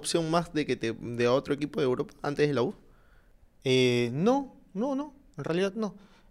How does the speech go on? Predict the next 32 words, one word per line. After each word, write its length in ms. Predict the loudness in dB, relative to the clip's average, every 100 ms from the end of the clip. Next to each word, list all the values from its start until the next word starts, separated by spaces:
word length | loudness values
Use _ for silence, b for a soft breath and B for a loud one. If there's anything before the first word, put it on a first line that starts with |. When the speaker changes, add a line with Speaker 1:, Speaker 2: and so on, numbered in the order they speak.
| _ -4
Speaker 2:
Eh, 380 | 2 4 2 2
de 140 | 6 8
Austria 420 | 8 6 2 2
había, 420 | 2 4 4 4
pero 520 | 0 2 2 2 0 -2
no 180 | -2
me, 140 | 0 0
no 120 | 0
me, 340 | 2 2 0 -4
no 100 | -6
me 120 | -4
quería 200 | -2 -2
quedar 160 | -2 -2
ahí. 180 | -4 -8
¿Y 60 | -6
sabes 200 | -4 -2
cuál 140 | -2
es 100 | 0
el 80 | -2
problema? 380 | 0 0 2 0
Que 260 | 0 -2 b b b b b
en 120 | -6 -4
esos 220 | -4 0
tiempos, 640 | 4 4 2 -2 -2 -6 b b -10
no 100 | -8
es 60 | -6
como 240 | -4 2
ahora 220 | 4 4
que 80 | 2
hay 80 | -2
internet, 640 | -4 -6 -4 -2 -2 -4 -10
pues, 560 | -6 -6 -6 -12 -18